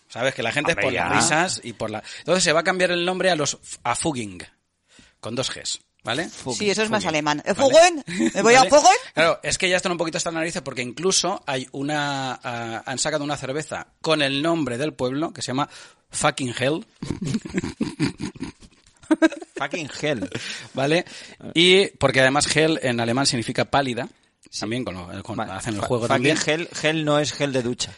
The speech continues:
Speaker 2: Es hell,
Speaker 1: <laughs> No.
Speaker 2: hell de infierno,
Speaker 1: Hell de
Speaker 2: ¿no?
Speaker 1: infierno,
Speaker 2: Vale,
Speaker 1: exacto.
Speaker 2: vale.
Speaker 1: Y después también hay una, eh, hay una película que, bueno, pues se ve que transcurre también en el pueblo, ¿no? O sea, que sea, que es bastante, se ve que es bastante famosa en Austria, que se llama Bad Fucking.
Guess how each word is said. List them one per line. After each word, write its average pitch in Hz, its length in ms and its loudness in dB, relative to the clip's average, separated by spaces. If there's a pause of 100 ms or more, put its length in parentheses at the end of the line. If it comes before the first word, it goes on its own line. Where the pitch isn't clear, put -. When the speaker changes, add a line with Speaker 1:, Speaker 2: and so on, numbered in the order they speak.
(100)
Speaker 2:
Es 156 280 -2
hell, 143 180 4
Speaker 1:
<laughs> - 60 2
No. 143 120 -2
Speaker 2:
hell 160 140 2
de 165 60 4
infierno, 147 400 4
Speaker 1:
Hell - 60 0
de 156 60 4
Speaker 2:
¿no? 139 80 4
Speaker 1:
infierno, 120 400 -2
Speaker 2:
Vale, 120 140 4 (180)
Speaker 1:
exacto. - 160 -4
Speaker 2:
vale. 143 100 -6 (300)
Speaker 1:
Y 190 120 4
después 185 400 2
también 143 300 2
hay 165 80 6
una, 160 540 4
eh, 135 440 2
hay 131 140 0
una 156 140 4
película 156 520 0 (220)
que, 123 440 -2
bueno, 117 220 -8
pues - 140 -4
se 110 60 -2
ve 104 80 -6
que 107 100 -6
transcurre 117 480 -2
también 117 300 -4
en 110 80 -6
el 104 80 -10
pueblo, 131 340 0
¿no? 117 80 -6
O - 80 -6
sea, 156 140 -4
que 165 80 -2
sea, 113 160 -6
que - 180 -12
es 90 100 -12
bastante, 107 380 -6
se - 100 -6
ve 104 120 -6
que 113 60 -8
es - 20 -6
bastante 110 260 -8
famosa 120 300 -4
en 123 60 -2
Austria, 147 280 -2 (260)
que 123 80 -8
se 131 120 0
llama 147 300 0
Bad 135 200 0
Fucking. - 560 -6